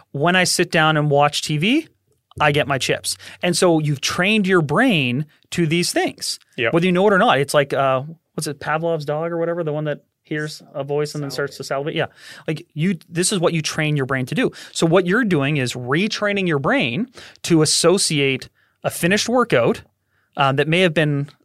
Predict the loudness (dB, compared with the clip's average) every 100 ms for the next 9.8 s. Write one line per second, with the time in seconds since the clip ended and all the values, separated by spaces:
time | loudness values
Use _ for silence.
0 | _ -6 0 0 2 0 2 0 0 0
1 | 0 -2 -2 -2 -2 -2 -2 -2 -2 -4
2 | -2 0 0 -2 -4 -6 -4 0 2 2
3 | 2 2 2 2 2 2 -2 _ -20 -20
4 | -6 -2 2 2 0 -14 -16 -16 -4 -2
5 | 2 4 4 4 4 2 0 -4 -4 2
6 | 4 4 2 -2 0 0 0 -4 -10 -20
7 | -20 -12 -2 2 2 0 -4 2 4 6
8 | 4 2 2 2 0 0 0 0 2 4
9 | 4 4 2 4 4 2 -2